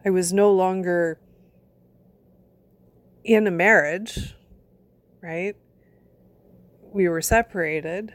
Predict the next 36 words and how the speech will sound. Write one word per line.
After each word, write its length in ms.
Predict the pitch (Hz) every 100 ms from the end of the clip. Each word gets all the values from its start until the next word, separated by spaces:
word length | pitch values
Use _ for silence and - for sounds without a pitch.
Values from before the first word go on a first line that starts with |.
| _
so 200 | - 196
I 60 | 180
didn't 280 | 220 233 233
identify 600 | 190 190 185 - 175 170
with 140 | 170
having 540 | - 180 170 160 165 - _ _ _ -
my 180 | 180 170
married 380 | 180 202 170 151
name. 440 | 147 117 - 202 _ _ -
And 180 | 214 214
I 80 |
definitely 640 | 208 247 277 277 277 240 208
didn't 220 | 202 190
identify 640 | 180 185 185 180 180 175
with 180 | 170 175
having 480 | - 180 170 170 165
my 160 | 160 160
maiden 480 | 185 254 190 160
name. 300 | 160 147 135
That 180 | 175 196
was 160 | 190 180
even 240 | 170 156
worse, 360 | 180 180 175 -
'cause 120 | 180
that 140 | 202 240
was 120 | 233
even 220 | 208 180
further 400 | - 233 269 208
back, 360 | 170 147 151 -
and 80 | 190
that 160 | 214
was 140 | 196 196
even 280 | 175 160 165
less 400 | 247 269 - 180
<laughs> 20 |
me, 360 | 165 196 180